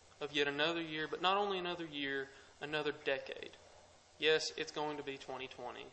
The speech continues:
in a couple of days. Most of us,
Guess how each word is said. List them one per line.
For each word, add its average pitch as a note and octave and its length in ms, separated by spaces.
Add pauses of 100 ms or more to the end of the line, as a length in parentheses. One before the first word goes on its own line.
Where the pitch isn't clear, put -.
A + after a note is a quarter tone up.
(120)
in C3 100
a B2+ 40
couple B2+ 300
of C3+ 80
days. - 420 (3250)
Most F3+ 380
of F#3 100
us, F#3 460